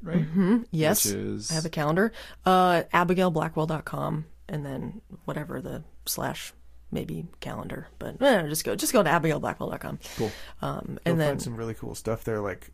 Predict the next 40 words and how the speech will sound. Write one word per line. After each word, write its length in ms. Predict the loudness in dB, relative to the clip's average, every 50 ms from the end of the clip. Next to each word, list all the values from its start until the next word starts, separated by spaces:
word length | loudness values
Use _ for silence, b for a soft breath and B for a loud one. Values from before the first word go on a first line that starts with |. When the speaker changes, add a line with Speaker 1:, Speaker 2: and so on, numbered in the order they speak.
| -12 -8
Speaker 3:
art 380 | -6 -6 -4 -6 -6 -10 -12 -16 -16 -16 -14
for 180 | -12 -12 -10
sale 420 | -8 -8 -6 -6 -4 -4 -6 -6 -4
as 80 | -4 -2
Speaker 2:
Oh, 80 | 0 2
Speaker 3:
well. 100 | 2 2
Speaker 2:
yeah. 260 | 2 0 -2 -4 -6 -10 -14 -18 -18 -10 -4 0
Oh, 80 | 2 4
Speaker 1:
Yeah. 100 | 6 6
Speaker 2:
yeah. 340 | 6 6 4 2 0 -4 -6 -8 -10
Speaker 1:
You've 180 | -10 -10 -8 -6
done 160 | -4 -4 -4
some, 480 | -2 -2 0 0 0 0 0 -2 -4 -4 -4
been 120 | -4 -2 -2
doing 480 | 0 0 0 0 0 -2 -2 -4 -6 -8 -8
some 180 | -6 -4 -4
visual 320 | -4 -2 -2 -2 -2 -2 -2
art 200 | -2 -4 -4 -6
as 120 | -6 -6 -4
well. 220 | -4 -2 -2 -2
Speaker 2:
I 60 | -2 -2
have, 640 | -2 0 0 0 0 0 -2 -6 -10 -14 -18 -16 -10 -6
yes. 160 | -4 -4 -2
Speaker 1:
That's 220 | 0 0 0 0 0
cool. 260 | -2 -2 -2 -4 -6 -6 -8
Speaker 2:
It's 180 | -6 -4 -2 -2
Speaker 1:
Is 100 | 0 2
Speaker 2:
fun. 240 | 2 2 2 0 -4
Speaker 1:
that 60 | -6 -4
a 40 |
new 280 | -2 0 0 2 0 0
thing, 300 | 0 0 2 2 2 2
or 80 | 2 2
you've 160 | 0 0 -2
been 120 | -2 -2 -2
doing 140 | -2 -2
that 120 | -2 -2 -4
for 80 | -6
a 60 | -6 -4
while? 280 | -4 -2 -2 -2 -4